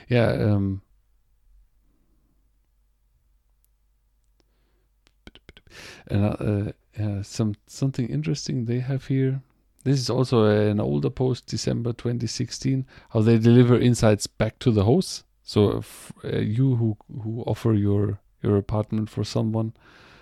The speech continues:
um, and what they said here,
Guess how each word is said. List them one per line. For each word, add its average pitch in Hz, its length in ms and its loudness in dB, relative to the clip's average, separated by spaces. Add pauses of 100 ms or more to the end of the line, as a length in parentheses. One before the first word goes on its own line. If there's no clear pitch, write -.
(220)
um, 98 520 2 (2500)
and 107 500 -2 (3000)
what 107 260 -6
they 110 140 2
said 107 300 -2
here, 104 560 0